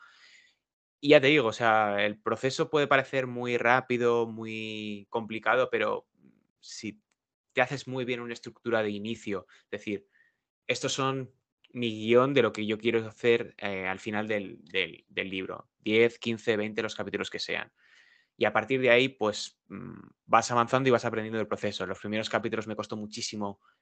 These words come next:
eh, poder trasladar lo que yo quería hacer a, a lo que realmente acabó siendo ese texto. Por eso quizás pueden parecer muy pequeños, muy cortos, pero porque la información está muy condensada, porque no quería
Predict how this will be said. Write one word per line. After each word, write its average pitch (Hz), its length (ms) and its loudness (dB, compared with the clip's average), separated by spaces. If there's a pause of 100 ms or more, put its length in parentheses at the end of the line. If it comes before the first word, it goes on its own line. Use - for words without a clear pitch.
(120)
eh, 95 400 0 (600)
poder 117 360 4
trasladar 117 400 2
lo 107 80 -6
que 107 100 -10
yo 107 140 -4
quería 110 260 0
hacer 107 360 -2 (380)
a, 92 800 4
a 104 100 2
lo 101 100 -6
que 107 100 -4
realmente 104 360 -2
acabó 104 200 -4
siendo 104 320 -4
ese 101 640 -2
texto. 165 360 -2 (400)
Por 120 120 0
eso 120 160 -2
quizás 120 300 -2
pueden 117 220 -2
parecer 110 260 -4
muy 107 180 -10
pequeños, 127 520 -4
muy 107 120 -10
cortos, 127 360 -2
pero 104 360 -2 (160)
porque 101 260 -4
la 101 160 -2
información 104 440 -8
está 107 160 -10
muy 113 360 -8
condensada, 110 480 -2
porque 107 140 -4
no 107 80 -8
quería 107 380 -2